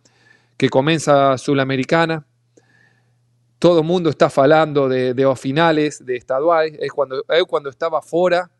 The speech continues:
de, de, de, no, cuando estaba en Chile o estaba en Argentina, yo no comprendía lo que significaba el estadual, ¿me entiende? Porque todos los chimis de Sudamérica le dan mucha importancia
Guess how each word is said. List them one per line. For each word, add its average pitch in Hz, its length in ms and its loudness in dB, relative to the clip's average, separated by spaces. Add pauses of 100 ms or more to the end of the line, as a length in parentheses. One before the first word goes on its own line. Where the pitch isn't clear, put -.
(260)
de, 127 320 0
de, 131 80 -2
de, 127 720 -2
no, 127 180 -16 (160)
cuando 123 160 -8
estaba 139 240 0
en 127 60 -8
Chile 170 360 -2
o 135 80 2
estaba 135 220 0
en 131 60 -2
Argentina, 156 560 -6
yo 160 100 0
no 170 140 -2
comprendía 151 840 -2 (920)
lo 123 140 2
que 131 120 0
significaba 139 1080 0
el 123 140 0
estadual, 131 540 0
¿me 120 100 -12
entiende? 131 360 -4
Porque 120 380 -8
todos 175 280 0
los 139 220 2
chimis 135 480 -8
de 117 100 -10
Sudamérica 156 720 -4
le 131 140 -4
dan 139 140 -4
mucha 165 380 -6
importancia 151 840 -4